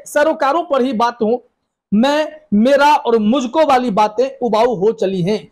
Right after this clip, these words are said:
जय हिंद। चूंकि प्रियंका गांधी ने भी प्रधानमंत्री मोदी को करारा जवाब देते हुए कहा था कि यहाँ लोग कह रहे हैं, दुखों की लिस्ट दिखा रहे हैं कि हमें इतनी गालियां पड़ रही हैं। अगर कांग्रेस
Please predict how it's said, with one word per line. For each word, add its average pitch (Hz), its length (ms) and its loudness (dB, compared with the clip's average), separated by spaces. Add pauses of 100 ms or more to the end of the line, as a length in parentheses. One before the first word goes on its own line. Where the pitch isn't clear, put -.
(200)
जय 185 220 -2
हिंद। 202 300 -4 (160)
चूंकि 302 300 -4
प्रियंका 269 480 -2
गांधी 240 380 -2
ने 240 180 -2
भी 254 120 -4
प्रधानमंत्री 220 680 -4
मोदी 208 380 -2
को 262 260 2 (320)
करारा 262 300 2
जवाब 233 340 0
देते 220 220 0
हुए 202 260 -2
कहा 196 260 -4
था - 140 -12 (440)
कि 285 80 -2
यहाँ 285 300 2
लोग 277 260 0
कह 254 120 2
रहे 247 240 0
हैं, 196 320 -4
दुखों 247 260 -2
की 262 140 -6
लिस्ट 254 280 -2
दिखा 220 300 -2
रहे 214 140 -4
हैं 175 180 -12 (240)
कि 247 60 0
हमें 262 220 0
इतनी 262 280 -2
गालियां 220 360 0
पड़ 175 160 -4
रही 156 180 -6
हैं। 135 140 -18 (320)
अगर 285 240 2
कांग्रेस 294 680 0